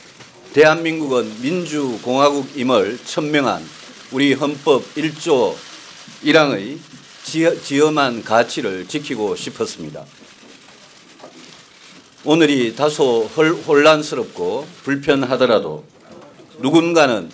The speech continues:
그 가치에 매달리고 지켜내야 대한민국이 앞으로 나아간다고 생각했습니다. 지난 이 주간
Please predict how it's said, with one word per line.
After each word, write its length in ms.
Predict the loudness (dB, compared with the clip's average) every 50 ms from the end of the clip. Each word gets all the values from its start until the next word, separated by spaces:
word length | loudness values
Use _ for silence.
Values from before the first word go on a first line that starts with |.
| -20 -12
그 300 | -4 0 2 2 2 2
가치에 540 | 2 2 2 2 2 0 0 0 0 0 0
매달리고 720 | 0 2 4 6 6 6 6 4 2 0 -4 -8 -10 -12 -14 -18 -20 -20 -20 -20 _ -20 -20 -20 -20 _ -6 -4
지켜내야 960 | -4 -4 -4 -2 0 0 0 0 0 2 2 4 4 2 0 -4 -8 -12 -14 -16 -20 -20 -20 -20 -18 -18 -16 -16 -16 -18 -18 -20 -14 -2
대한민국이 800 | 2 6 6 6 6 4 2 -2 -2 -2 -4 -6 -6 -8 -8 -6 -4
앞으로 640 | -4 -4 -2 0 -2 0 0 0 0 -2 -2 -4 -8 -14 -14
나아간다고 920 | -2 4 6 6 6 6 6 2 0 0 0 -2 -2 -2 -6 -10 -10 -14 -18 -20
생각했습니다. 760 | -14 -10 -8 -4 -4 -4 -4 -4 -8 -12 -12 -12 -14 -14 -14 -16 -18 -20 -20 -20 -20 -20 -20 -20 -20 -20 -20 -20 -20 -20 -20 -20 -20 -20 -20 -20 -20 -20 -20 -20 -20 -20 -20 -20 -20 -20 -20 -20 -20 -20 -20 -20 -20 -20 -20 -20 -20 -20 -20 -20 -20 -20 -20 -20 -20 -20 -20 -18 -18 -18 -18 -18 -18 -16 -10
지난 420 | -4 0 2 2 2 2 0 -4 -6 -2
이 160 | -2 0 0
주간 640 | 0 -2 0 2 2 2 2 -2 -4 -8 -10 -12